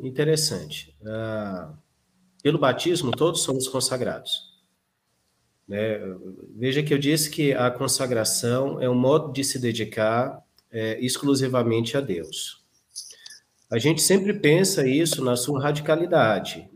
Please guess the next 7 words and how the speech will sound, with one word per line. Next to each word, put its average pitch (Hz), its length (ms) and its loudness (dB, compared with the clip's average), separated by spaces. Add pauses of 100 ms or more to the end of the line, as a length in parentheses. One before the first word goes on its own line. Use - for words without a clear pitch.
e 117 120 -4
por 143 240 2
isso 147 320 2
nós 151 160 2
somos, 131 560 -2
é, 98 840 -4
levados 120 1040 0